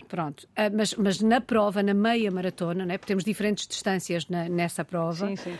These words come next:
Speaker 1: Ahm, todos os anos havia cada vez mais gente no chão. Não só por causa da temperatura, porque a maior parte das pessoas vão terminar a prova no pico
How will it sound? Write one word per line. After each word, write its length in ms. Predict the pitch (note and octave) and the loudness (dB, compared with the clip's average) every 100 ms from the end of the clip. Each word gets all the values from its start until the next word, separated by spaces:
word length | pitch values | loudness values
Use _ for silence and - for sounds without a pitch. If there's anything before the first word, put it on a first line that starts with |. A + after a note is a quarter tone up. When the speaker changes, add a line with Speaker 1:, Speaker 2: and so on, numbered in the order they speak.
| - - | -14 -4
Speaker 1:
Ahm, 540 | G3+ G3+ G3+ G#3 G#3+ - - - _ _ _ _ _ _ | 0 4 4 4 2 -4 -20 -20 _ _ _ _ _ _
todos 300 | D#4 D4+ A#3 | 2 2 0
os 140 | A#3+ A#3 | 0 2
anos 300 | B3 B3+ A#3+ | 0 2 0
havia 200 | A3+ B3 | 0 -2
cada 220 | B3+ A3+ | -2 -2
vez 160 | A#3 | -2
mais 220 | - A3+ G#3 | -2 -2 -2
gente 280 | A3+ A3 A3 | -2 -2 -2
no 120 | A3 | -4
chão. 340 | - E3 C#3+ - - | -4 -8 -8 -16 -6
Não 220 | G3 G#3+ G#3+ | 0 0 0
só 280 | - G3+ | 0 -2
por 100 | C#3 - | -2 -8
causa 220 | C#3+ D3+ | -8 -6
da 120 | D#3+ | -6
temperatura, 600 | F#3 F3 G#3 - D#4 E4+ | -6 -4 -4 -4 -4 -6
porque 320 | - F3 - | -4 -4 -2
a 40 | E3 | 0
maior 160 | D#3+ | -2
parte 200 | D#3+ D3 | -4 -6
das 100 | E3 | -8
pessoas 220 | - F#3 | -4 -4
vão 120 | D3+ E3 | -4 -6
terminar 360 | D#3 E3 E3 | -6 -4 -4
a 60 | E3 | -4
prova 320 | F#3 F3 D3+ | -2 -2 -2
no 140 | D#3 | -4
pico 380 | D3+ G3+ F3+ - | -4 -4 -4 -8